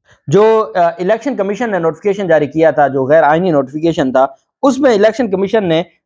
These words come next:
जहां ब्रीफिंग दी कि जी चीफ सेक्रेटरी ने और आईजी पंजाब ने अदालत बताया कि जी ये, ये, अ, ऐसी चीज़ें हैं जिनकी बुनियाद पर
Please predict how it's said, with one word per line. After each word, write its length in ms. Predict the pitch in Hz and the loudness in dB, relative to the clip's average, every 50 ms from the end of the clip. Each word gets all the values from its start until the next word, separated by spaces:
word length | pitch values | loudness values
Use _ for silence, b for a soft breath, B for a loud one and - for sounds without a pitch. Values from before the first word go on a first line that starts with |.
| - 139 | -12 -4
जहां 240 | 135 175 196 220 | 0 2 2 2
ब्रीफिंग 440 | 202 165 175 226 208 - 262 202 165 | 2 0 0 -2 0 0 -2 -2 0
दी 180 | 147 147 151 147 | 0 0 -2 -2
कि 200 | 147 165 165 165 | 0 -2 -2 0
जी 140 | 160 175 156 | 0 -2 -4
चीफ 240 | - 185 196 196 | -2 -4 -6 -4
सेक्रेटरी 340 | - - 170 165 165 - 202 | 0 0 -2 -2 0 -2 -2
ने 160 | 180 170 165 | 0 2 2
और 240 | 156 143 147 147 143 - | 4 4 2 2 2 0
आईजी 240 | 156 160 170 185 175 | 0 0 0 -2 -4
पंजाब 380 | 151 160 151 156 156 165 170 | -4 0 2 2 2 2 0
ने 60 | 156 147 | 0 -2
अदालत 380 | 139 139 139 143 151 147 - - 135 | 0 0 0 0 0 -4 -8 -8 -10
बताया 400 | 131 139 135 151 160 185 180 139 - B B B B _ - | -10 -4 0 0 2 2 2 0 -2 B B B B _ -8
कि 80 | 175 165 | -6 -4
जी 100 | 170 202 | -2 -2
ये, 240 | 180 151 175 220 | -2 0 0 0
ये, 220 | 233 220 220 196 175 | 0 0 0 -2 -2
अ, 120 | - 160 | -2 0
ऐसी 460 | 160 160 151 160 170 175 - - 175 | 0 0 0 0 -2 -2 -2 -4 -6
चीज़ें 320 | 139 - 165 160 170 220 190 | -4 -4 -4 -2 -2 0 0
हैं 140 | 165 156 143 | 0 -2 -2
जिनकी 240 | 156 165 151 - | -4 -6 -6 -8
बुनियाद 320 | 151 143 143 143 151 165 160 | -6 -4 0 2 2 2 0
पर 300 | - - 156 156 165 | 0 -2 -2 -2 -2